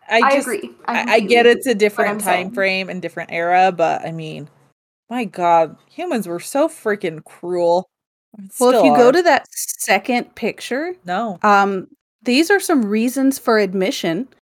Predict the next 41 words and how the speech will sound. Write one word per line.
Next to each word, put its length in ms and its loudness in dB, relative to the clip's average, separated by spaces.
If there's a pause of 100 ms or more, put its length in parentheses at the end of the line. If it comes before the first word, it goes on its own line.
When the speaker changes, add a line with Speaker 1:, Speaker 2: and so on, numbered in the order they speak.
Speaker 3:
from 180 0
eighteen 320 -2
sixty-four 500 -2
to 140 0
eighteen 260 -2
eighty-nine, 520 0
and 160 -2
I'm 160 2
Speaker 1:
Can 60 0
Speaker 3:
just 160 -2
gonna 160 -4
pick 320 -8
out 180 0
a 80 -2
couple 440 -2
and 180 -4
read 160 2
Speaker 1:
Can 160 4
Speaker 3:
'em. 60 0
Speaker 1:
you 440 6
read 280 -2
it 160 4
with, 160 2
like, 160 2
a 200 2
relaxing, 880 -4
like, 440 -4
you 120 -8
know, 120 0
the 120 -2
yoga 440 -4
voices, 560 -6
the 120 -12
yoga 460 -2
relaxing 580 -4
tapes 420 -10
that 140 -8
you're 120 -6
supposed 320 -12
to 80 -12
do, 300 -4